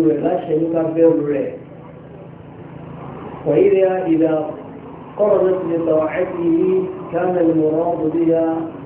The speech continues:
الانكفاف عن المحارم وترك المنهيات. Ìgbà tó lọ́n sọ pé, "اتقوا الله،"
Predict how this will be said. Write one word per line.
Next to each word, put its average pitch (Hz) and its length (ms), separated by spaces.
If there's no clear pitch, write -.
الانكفاف 170 1080
عن 170 200
المحارم 160 920
وترك 165 500
المنهيات. 156 880
Ìgbà - 180
tó 151 160
lọ́n 196 200
sọ 185 160
pé, 190 180
"اتقوا 196 460
الله،" 175 380